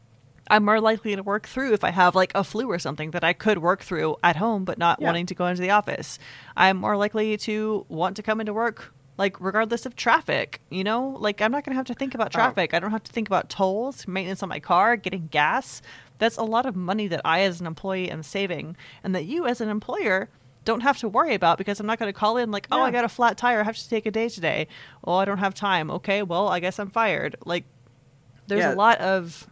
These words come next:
Speaker 2: That was
Speaker 1: just
Speaker 2: in the
Speaker 1: variables.
Speaker 2: That was in that TikTok too, 'cause he was like, uh, like, "You'll get to do this," and he was like, "Actually, my subway is, like, always delayed, plus I could get covid."
Speaker 1: Yes.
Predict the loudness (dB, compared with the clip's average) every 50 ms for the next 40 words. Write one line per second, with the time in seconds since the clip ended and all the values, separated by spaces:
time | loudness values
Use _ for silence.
0 | -2 6 6 6 6 6 2 -2 -2 -2 -2 -2 0 0 2 2 2 0 0 -2
1 | -4 -6 -8 -8 -10 -10 -12 -14 -18 -20 -20 _ _ -6 0 2 4 4 2 0
2 | -2 -4 -2 -2 -2 -2 -2 -2 -4 -6 -10 -10 -8 -6 -4 -4 -4 -4 -4 -4
3 | -4 -4 -4 -6 -8 -10 -8 -8 -6 -6 -8 -8 -6 -6 -4 -4 -6 -6 -6 -6
4 | -6 -6 -6 -6 -8 -10 -12 -16 _ _ _ -16 -16 -12 -10 -8 -6 -6 -8 -6
5 | -4 -2 -2 -2 -2 -4 -4 -6 -6 -6 -4 -2 -2 0 0 -2 -4 -6 -8 -6
6 | -6 -6 -8 -6 -4 -2 -2 -2 -4 -6 -10 -6 0 0 0 0 0 -2 -8 -4
7 | -2 -2 -2 -2 -4 -8 -10 _ _ _ _ -14 -6 -4 -2 0 0 0 -2 -2
8 | -4 -6 -10 _ _ _ _ -12 -4 -2 -2 0 2 2 2 2 2 0 0 -4
9 | -6 -4 0 2 2 2 4 2 0 0 -2 -2 0 2 2 2 2 0 -2 -4
10 | -6 -6 -6 -4 -4 -6 -6 -6 -8 -4 -4 -2 0 2 2 2 0 -2 -4 -6
11 | -8 -12 -12